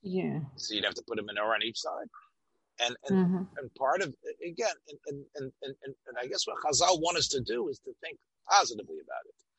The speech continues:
Speaker 2: Okay, there is chad. We're not eliminating chad. That's not going away. That's just the way people are. However, let's look at the positive. The positive is, yeah, menorah, yeah, yeah, yeah, Hanukkah.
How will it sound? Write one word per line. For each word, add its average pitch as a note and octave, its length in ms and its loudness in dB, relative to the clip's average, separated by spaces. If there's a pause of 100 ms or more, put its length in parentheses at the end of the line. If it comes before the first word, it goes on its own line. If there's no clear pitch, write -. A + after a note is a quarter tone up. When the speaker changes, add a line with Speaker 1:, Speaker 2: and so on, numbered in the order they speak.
(260)
Speaker 2:
Okay, - 220 0 (100)
there B2 140 2
is E3 160 6
chad. A2 420 4 (160)
We're C3 140 -2
not E3 160 8
eliminating C3+ 640 -2
chad. - 160 -6 (1040)
That's - 200 0
not C3 140 0
going A2+ 260 -2
away. F2 200 -6 (600)
That's - 140 -4
just - 120 -6
the C#3 60 -6
way B2+ 120 2
people G#2+ 360 -6
are. C#2 160 -6 (680)
However, G#3 360 4
let's G#3 200 0
look G#3 100 -2
at G#3+ 60 0
the - 60 -2
positive. E3 440 4 (140)
The - 80 -20
positive D#3+ 400 -2
is, G3+ 200 0
yeah, - 360 2 (640)
menorah, D3 400 10 (120)
yeah, - 280 10 (320)
yeah, A3+ 300 8 (100)
yeah, F#3 340 10 (140)
Hanukkah. F#3+ 340 2